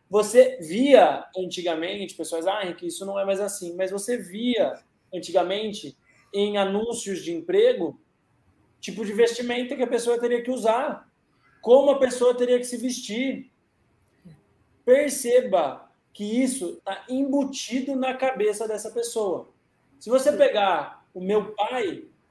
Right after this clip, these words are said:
Speaker 1: você vai perguntar pro meu pai, "O que que é uma pessoa bem vestida?" Meu pai vai falar, "Ah, um homem de camisa, calça social e camisa pra dentro da calça." Pode ser que isso tenha mudado, mas subconscientemente pra ele,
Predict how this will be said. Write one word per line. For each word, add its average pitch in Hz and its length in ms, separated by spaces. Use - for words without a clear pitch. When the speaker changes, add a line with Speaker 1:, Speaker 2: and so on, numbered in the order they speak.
Speaker 1:
você 202 340
vai 226 240
perguntar 220 300
pro 208 120
meu 233 200
pai, 160 280
"O - 40
que 247 120
que 302 100
é - 20
uma 277 140
pessoa 247 260
bem 226 140
vestida?" 202 340
Meu 160 100
pai 185 140
vai 175 120
falar, 185 220
"Ah, 156 200
um 165 60
homem 214 320
de 190 100
camisa, 202 560
calça 202 240
social 196 560
e 202 60
camisa 202 320
pra 196 160
dentro 240 340
da 240 140
calça." - 420
Pode 285 200
ser 302 80
que 269 80
isso 262 100
tenha 269 180
mudado, 226 520
mas 214 200
subconscientemente 220 1160
pra 208 240
ele, 147 380